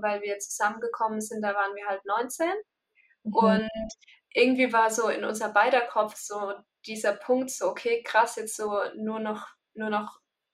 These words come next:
Speaker 1: der andere Mensch bis zum, bis zum Tod so. <laughs>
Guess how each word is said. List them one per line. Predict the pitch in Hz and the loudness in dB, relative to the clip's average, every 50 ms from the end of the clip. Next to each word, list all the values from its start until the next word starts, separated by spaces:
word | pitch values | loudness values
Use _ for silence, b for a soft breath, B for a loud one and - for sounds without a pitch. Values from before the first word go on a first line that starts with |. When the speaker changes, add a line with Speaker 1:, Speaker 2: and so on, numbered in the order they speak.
| _ - | _ 0
Speaker 1:
der | 220 - - | 2 2 2
andere | - 202 220 269 277 339 | 2 2 0 0 2 2
Mensch | 339 330 339 349 359 349 - - | 2 2 2 2 0 -2 -2 -2
bis | - 339 320 - | -2 -4 -4 -2
zum, | - - 233 233 233 233 - _ _ - | -2 -4 -4 -4 -6 -12 -16 _ _ -10
bis | 233 226 - | -10 -8 -8
zum | - 202 196 | -8 -10 -8
Tod | - - 208 - - 349 - | -6 -4 -2 0 0 0 -2
so. | - - 311 330 392 427 - _ _ _ B B | -2 -2 0 0 0 -2 -6 _ _ _ B B
<laughs> | B | B